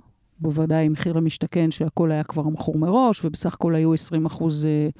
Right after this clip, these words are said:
דירות ליזם למכור, אז הוא מכר את הדירות, הרבה פעמים הוא השאיר אותם אצלו, כי הוא בכלל תכנן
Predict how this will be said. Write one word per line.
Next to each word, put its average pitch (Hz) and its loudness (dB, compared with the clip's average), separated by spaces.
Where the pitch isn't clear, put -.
דירות 156 2
ליזם 147 2
למכור, 285 4
אז 190 2
הוא 180 4
מכר 170 0
את 180 -4
הדירות, 165 2
הרבה 190 0
פעמים 175 2
הוא 170 2
השאיר 170 -2
אותם 160 0
אצלו, 277 2
כי 185 0
הוא 156 4
בכלל 151 0
תכנן 151 0